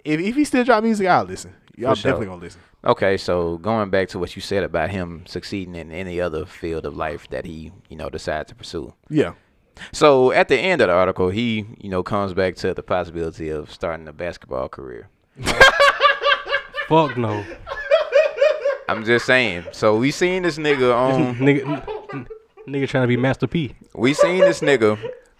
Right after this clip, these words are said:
Speaker 2: you know, hooping in Lifetime with, with N B A players and all that
Speaker 3: Come
Speaker 2: type
Speaker 3: on.
Speaker 2: of stuff. And it looked like he was doing straight out there. I'm not gonna cap. So do y'all think he could possibly be a Andre Ingram?
Speaker 3: No.
Speaker 2: What Andre Ingram was to the Lakers?
Speaker 3: No.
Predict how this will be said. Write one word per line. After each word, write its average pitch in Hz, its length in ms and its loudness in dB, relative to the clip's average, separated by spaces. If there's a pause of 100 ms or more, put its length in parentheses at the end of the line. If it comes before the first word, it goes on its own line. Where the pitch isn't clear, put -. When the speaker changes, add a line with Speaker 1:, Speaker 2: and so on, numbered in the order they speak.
(300)
Speaker 2:
you 120 140 0
know, 110 300 6
hooping 139 280 0
in 123 120 4
Lifetime 123 600 2
with, 107 300 -2 (100)
with 101 360 -2
N 127 120 -4
B 127 140 0
A 127 100 4
players 101 360 -2
and 98 100 -8
all 98 260 2
that 101 80 -2
Speaker 3:
Come - 80 0
Speaker 2:
type 104 100 2
Speaker 3:
on. 101 60 0
Speaker 2:
of 95 60 -6
stuff. 117 200 0
And 113 100 -2
it 127 40 -2
looked 175 160 2
like 170 180 4
he 170 80 4
was 165 120 -2
doing 165 200 -2
straight 135 320 2
out 117 140 2
there. 113 100 2
I'm 131 140 -2
not 139 160 2
gonna 135 120 -2
cap. 120 320 0
So 107 240 0
do 107 100 -2
y'all 127 260 4
think 127 240 -2
he 135 80 -4
could 113 180 -4
possibly 117 440 -2
be 110 260 -6
a 90 80 -4
Andre 110 520 -4
Ingram? 110 560 -8
Speaker 3:
No. 143 200 10
Speaker 2:
What 120 160 4
Andre 120 360 2
Ingram 113 220 -6
was 107 240 2
to 110 80 -6
the 95 60 -4
Lakers? 101 440 -2
Speaker 3:
No. 123 360 4